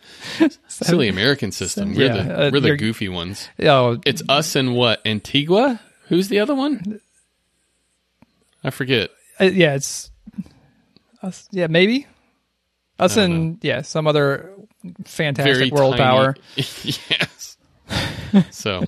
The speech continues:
Speaker 1: Yeah, it's pretty ridiculous that we are holding on to the imperial system over here.
Speaker 2: Mm-hmm. Well, fit for royalty.
Speaker 1: Uh, yes.
Speaker 2: <laughs>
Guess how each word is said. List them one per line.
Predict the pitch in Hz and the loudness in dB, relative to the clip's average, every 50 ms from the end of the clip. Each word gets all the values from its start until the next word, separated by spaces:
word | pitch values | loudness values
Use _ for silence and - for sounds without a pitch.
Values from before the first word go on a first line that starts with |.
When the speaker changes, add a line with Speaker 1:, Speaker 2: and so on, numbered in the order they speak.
| - 214 - | -8 -4 -2
Speaker 1:
Yeah, | 214 240 269 277 - - - - - - - - | -2 -2 -2 -6 -12 -18 -20 -8 -4 -2 -2 0
it's | 143 - - | -2 -4 0
pretty | - 170 151 131 131 135 | 2 2 2 2 0 -4
ridiculous | - 165 156 143 123 123 113 - - 123 120 127 127 - | -6 -4 -2 -2 0 0 -2 0 0 0 0 -2 -4 -4
that | - 151 - 156 | -4 -4 -4 -2
we | 139 135 131 | -2 0 0
are | 123 117 | 0 2
holding | 127 123 123 123 131 127 | 2 2 2 2 2 2
on | 123 117 120 120 117 117 | 4 4 2 2 0 0
to | - 127 120 117 | 0 0 0 2
the | 120 120 117 117 120 123 - _ - 196 190 | 2 2 2 0 0 -4 -6 _ -14 -8 -6
imperial | 185 147 135 135 123 117 113 113 117 | -4 -2 0 0 0 2 2 0 0
system | - - 127 131 - 127 123 | 0 -2 -2 -2 -2 0 0
over | 131 131 131 127 | 0 0 0 0
here. | 135 131 131 131 135 139 - _ _ _ - | 2 2 2 0 0 -2 -6 _ _ _ -10
Speaker 2:
Mm-hmm. | 113 107 - - 117 117 117 110 - _ _ _ _ _ _ _ _ _ _ _ _ _ _ _ _ _ _ _ _ _ _ _ _ _ _ _ _ | -10 -10 -8 -8 -8 -6 -6 -8 -12 _ _ _ _ _ _ _ _ _ _ _ _ _ _ _ _ _ _ _ _ _ _ _ _ _ _ _ _
Well, | - 185 151 110 107 110 - _ _ _ _ _ _ _ | 0 2 2 2 0 -4 -10 _ _ _ _ _ _ _
fit | - - - 120 110 - | -20 -6 -4 -4 -4 -2
for | - 143 139 | -2 -2 0
royalty. | 151 185 240 349 311 - - 151 120 98 - _ _ _ _ _ _ - | 0 0 0 0 -2 -4 -8 -10 -14 -14 -16 _ _ _ _ _ _ -4
Speaker 1:
Uh, | 175 175 - - _ _ _ | -4 -4 -4 -6 _ _ _
yes. | 208 180 202 240 196 - - - - - - - - - - _ _ _ | 0 2 4 4 4 2 0 -4 -10 -12 -14 -18 -20 -20 -20 _ _ _
Speaker 2:
<laughs> | - - | -20 -20